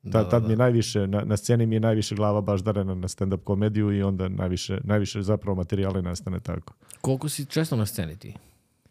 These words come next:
Speaker 2: Pa sad relativno često sam, ne, ne stižem ba-, baš, baš previše da nastupam zbog obaveze na televiziji i porodičnih obaveza, ali recimo, m, dva put, dva put nedeljno nastupam.
Speaker 1: Dva put nedeljno?
Speaker 2: Da, da.
Speaker 1: Gde? Ajde da,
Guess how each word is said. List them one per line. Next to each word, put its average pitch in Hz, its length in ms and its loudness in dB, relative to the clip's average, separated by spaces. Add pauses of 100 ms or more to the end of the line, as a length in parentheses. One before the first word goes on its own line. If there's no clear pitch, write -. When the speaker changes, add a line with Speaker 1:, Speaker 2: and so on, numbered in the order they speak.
(500)
Speaker 2:
Pa 123 200 6
sad 139 280 4
relativno 131 540 2
često 120 380 0
sam, 110 200 -2
ne, 120 140 4
ne 123 160 4
stižem 120 420 2
ba-, 117 240 2
baš, 117 500 0
baš 117 220 0
previše 117 400 2
da 104 100 0
nastupam 104 540 -2
zbog 101 240 -2
obaveze 98 440 0
na 98 100 -2
televiziji 101 560 0
i 85 60 -2
porodičnih 98 560 -2
obaveza, 104 440 0
ali 98 220 2
recimo, 98 440 0 (240)
m, 104 260 -4
dva 95 320 0
put, - 320 -4 (140)
dva 101 320 -2
put 85 180 -8
nedeljno 87 600 -4
nastupam. 85 540 -8 (240)
Speaker 1:
Dva 127 180 -2
put 135 200 -8
nedeljno? 120 500 -4
Speaker 2:
Da, 92 320 0 (120)
da. 95 380 -4 (520)
Speaker 1:
Gde? 110 420 2
Ajde 156 280 -2
da, 123 400 -2